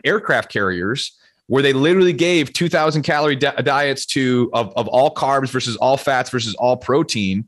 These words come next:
to these sailors, and they kept their weight. They kept their maintenance the same. Uh, well, it was their maintenance calories, but same concept. And s-, now, again,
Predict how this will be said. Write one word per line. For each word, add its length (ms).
to 640
these 520
sailors, 640
and 160
they 80
kept 260
their 140
weight. 320
They 100
kept 180
their 100
maintenance 340
the 60
same. 340
Uh, 260
well, 240
it 40
was 140
their 80
maintenance 280
calories, 420
but 200
same 180
concept. 460
And 100
s-, 80
now, 240
again, 360